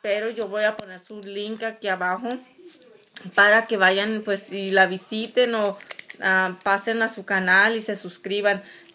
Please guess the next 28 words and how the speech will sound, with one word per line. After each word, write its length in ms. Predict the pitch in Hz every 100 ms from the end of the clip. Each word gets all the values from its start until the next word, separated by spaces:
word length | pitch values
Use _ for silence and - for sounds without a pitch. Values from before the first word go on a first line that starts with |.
| -
Y, 240 | 208 202
pues, 560 | 185 190 185 - - -
muchas 460 | 208 208 220 254 247
gracias 360 | 226 214 233 220
de 100 | 202
nuevo. 460 | 196 202 220 277 _ _ _ _ _
Ah, 480 | - 185 180 175 175 -
y, 360 | 208 214 240
pues, 340 | 233 208 - -
espero 400 | 190 - 202 220
te 140 | 240
recuperes 720 | 220 214 202 - 196 208 208
pronto, 600 | - 208 208 220 214 277 - - _ - - -
ya 440 | 185 185 175 180
que 480 | - 208 202 196 -
has 260 | 202 185 180
andado 400 | 208 202 196 220
enfermita 640 | 220 214 190 190 185 208
de 140 | 214 202
tu 260 | 196 180
ojo. 460 | 180 190 190 247 254 - - -
Así 340 | - 190 208 196
que 380 | 208 202 - - - -
muchas, 600 | 196 208 202 233 226 226
muchas 480 | 156 208 202 220 196
gracias 540 | 190 190 202 233 254
de 100 | 202
nuevo. 500 | 185 190 196 214 254